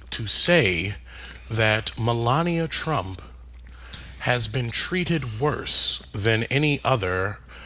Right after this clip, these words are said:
First Lady of the United States.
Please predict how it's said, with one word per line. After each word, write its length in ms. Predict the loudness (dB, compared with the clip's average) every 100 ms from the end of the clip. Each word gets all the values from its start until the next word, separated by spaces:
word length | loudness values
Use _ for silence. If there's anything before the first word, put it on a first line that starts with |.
| -16
First 460 | -6 0 2 0 0
Lady 420 | 0 0 0 -2
of 160 | -2 -4
the 80 |
United 440 | -4 -2 -2 -2 2
States. 760 | 2 0 -6 0 2 2 -2